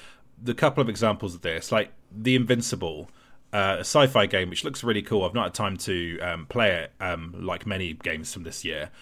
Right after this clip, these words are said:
but that's one game where I think it, it looked like they spent quite a lot of money on it, and it sort of, like, came and went in a very busy time period. And I don't just, I'm not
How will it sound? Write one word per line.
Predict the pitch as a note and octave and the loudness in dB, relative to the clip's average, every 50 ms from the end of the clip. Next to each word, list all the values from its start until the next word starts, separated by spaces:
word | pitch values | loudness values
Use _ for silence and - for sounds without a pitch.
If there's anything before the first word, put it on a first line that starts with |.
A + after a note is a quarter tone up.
| - - - - _ - | -20 -20 -20 -20 _ 2
but | A#2+ A2+ A2 | 4 4 4
that's | - D3 D3+ C#3 - - | 6 4 4 4 4 4
one | C3+ B2 A2+ | 4 4 4
game | G#2+ G#2+ G#2 F#2+ | 4 2 2 2
where | G2 F#2+ | 2 0
I | F#2+ | 0
think | F2+ - A#2+ A2 G#2+ - | 0 -2 -4 -4 -2 0
it, | A2+ G#2+ G#2 - - - - - - - - - - - - - - | 2 2 2 2 0 -6 -20 -20 -20 -20 -20 -20 -20 -20 -20 -12 -6
it | - A#2+ B2 | -2 0 2
looked | B2 C3+ D3+ - - | 2 2 2 2 2
like | E3+ F3 E3 | 0 0 2
they | - C3+ G#2+ | 2 0 0
spent | - - - - G#2+ G2 F#2+ E2+ - | -2 0 2 2 2 2 2 -2 0
quite | - A#2+ G#2+ G2 | 4 4 4 4
a | |
lot | G2+ F2+ | 2 0
of | F2+ G2+ | 0 0
money | G#2 A2 G#2+ G#2 | 0 0 2 0
on | G2 F2+ F2 | 0 -2 -2
it, | E2 D#2 D2 - - - - - | -4 -6 -6 -10 -14 -16 -6 -2
and | A2+ A2 A2+ | -2 -2 0
it | - | -2
sort | - - D#3+ - | -2 -2 -2 -2
of, | A#2+ A#2+ | 2 2
like, | C3+ B2+ - - - | 2 2 2 0 -6
came | - - - C3 B2+ A#2 | -4 2 4 6 6 6
and | A#2 A2+ G#2 F2+ | 4 2 2 2
went | A#2 A2+ G#2+ F#2+ | 2 2 2 0
in | F2 E2+ | -2 -6
a | F2 | -4
very | F2 G2 G#2 G2+ F#2+ | -2 0 2 0 0
busy | F2+ - G#2+ G2 - F#2+ F2+ | 0 -2 -2 -2 -2 -4 -6
time | F2 - A#2+ A2+ G#2 G2+ | -4 -2 0 0 0 -2
period. | G2+ - F#2 E2+ E2+ D#2 D#2 E2 - - | -4 -4 -4 -4 -4 -4 -6 -8 -8 -8
And | G#2 G#2 | -6 -4
I | G2+ G2+ - | -4 -4 2
don't | - D#3+ D3+ D3+ C#3+ - - - - _ _ - - - | 6 6 6 6 4 0 -8 -16 -20 _ _ -20 -18 -8
just, | C3+ - E3+ E3 - - - - | 0 2 4 4 4 2 0 2
I'm | E3+ E3 E3+ F3+ | 2 2 4 2
not | G3+ G3 - - | 2 2 0 -2